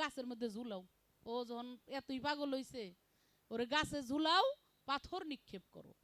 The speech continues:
পাথর নিক্ষেপ করতে করতে হত্যা করো।" সবাই পাথর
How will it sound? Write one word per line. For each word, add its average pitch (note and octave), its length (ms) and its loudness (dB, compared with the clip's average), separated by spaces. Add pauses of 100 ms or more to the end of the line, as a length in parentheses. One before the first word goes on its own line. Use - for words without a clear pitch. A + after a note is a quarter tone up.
(220)
পাথর C4 260 -2 (100)
নিক্ষেপ B3+ 320 -6
করতে G3+ 200 -8
করতে F3+ 280 -12
হত্যা D#3+ 280 -16
করো।" - 160 -20 (680)
সবাই B3+ 320 -2 (120)
পাথর B3+ 260 -2